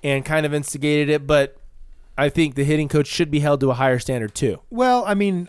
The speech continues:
Speaker 2: I guarantee you they looked at the video twenty times, maybe more, and decided what was going on. And if he did, if they did see that he was taunting him or messing with him and stuff, it's like, there's no reason you talk about somebody's mother.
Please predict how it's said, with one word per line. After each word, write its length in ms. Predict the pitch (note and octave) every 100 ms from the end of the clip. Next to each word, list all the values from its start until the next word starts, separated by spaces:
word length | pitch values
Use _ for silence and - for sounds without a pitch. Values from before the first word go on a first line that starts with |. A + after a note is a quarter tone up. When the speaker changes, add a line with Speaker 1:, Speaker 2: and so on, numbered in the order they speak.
| _
Speaker 2:
I 140 | F3 F#3+
guarantee 640 | E3+ A3+ G3+ - G#3 G#3
you 100 | G#3
they 200 | F3+ E3+
looked 260 | E3+ F3+ E3+
at 100 | -
the 80 | D3
video 640 | D#3 E3+ E3+ E3 D#3+ C#3 -
twenty 260 | - F#3+ F3+
times, 500 | E3+ F3 F3 E3 - D3+ - _ _ - -
maybe 280 | D#3+ F3+ D#3+
more, 340 | E3 F3+ C3 - - - -
and 180 | D#3+ C3+ - F#3+
decided 540 | C#3 - E3+ E3+ D3+
what 260 | C#3 D#3+ D#3+
was 160 | D3 B2
going 240 | D3+ D3
on. 260 | D3+ C#3 A#2+ - _
And 240 | E3 D#3+ F#3
if 140 | -
he 120 | F3+
did, 320 | D#3+ F#3 G3 F3
if 120 | C#3+
they 100 | F#3
did 180 | G3+ E3
see 320 | - G3 F#3
that 180 | E3 C3
he 120 | E3
was 280 | D3+ B2+ - -
taunting 440 | - E3 E3 F3+ E3+
him 180 | E3
or 80 | C#3+
messing 340 | D3 D#3+ - F3
with 180 | E3 F3+
him 100 | E3+
and 100 | D3
stuff, 200 | F#3 D#3
it's 120 | -
like, 160 | D3+ - - - -
there's 180 | F3 D#3
no 140 | F3+
reason 420 | E3 F3 D#3+ E3
you 140 | D3 B2+
talk 200 | E3 D3
about 180 | D3+ -
somebody's 320 | D#3+ D#3 D3
mother. 320 | C#3+ C#3 C#3